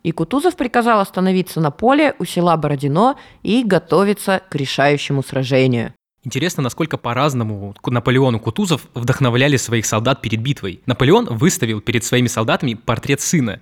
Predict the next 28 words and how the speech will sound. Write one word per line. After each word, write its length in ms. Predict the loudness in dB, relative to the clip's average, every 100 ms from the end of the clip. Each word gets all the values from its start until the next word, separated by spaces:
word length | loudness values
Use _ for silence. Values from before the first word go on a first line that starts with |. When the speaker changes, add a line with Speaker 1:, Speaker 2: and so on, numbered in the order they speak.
| -18 -10
Speaker 2:
Типа: 180 | 0
«Вот, 340 | 0 2 0 0
посмотрите, 460 | -2 0 0 0
дорогие 300 | 2 0 2
друзья, 360 | 2 2 2 2
это 200 | 2 -2
мой 120 | -6
наследник, 600 | -8 -6 0 2 2 0
ваш 140 | -2 -2
будущий 340 | -2 -2 -6
император, 480 | -6 -2 -2 0 -4
какой 440 | -4 -8 2 2
чудесный 420 | 4 2 2 4
малыш». 340 | 4 4 2 -2
А 80 | 0
для 240 | 2 2
большей 400 | 2 2 2 0
бодрости, 420 | 2 2 2 -2
кому 240 | -2 2 2
этого 180 | 0 0
недостаточно, 600 | 0 0 0 -2 -4 -2
он 140 | 0
пообещал, 540 | 0 0 0 0 -2 -6
что 400 | -4 0 0 0
после 260 | -4 -2
победы 320 | -2 0 0
при 140 | 0 -2
Бородино, 480 | 0 0 2 2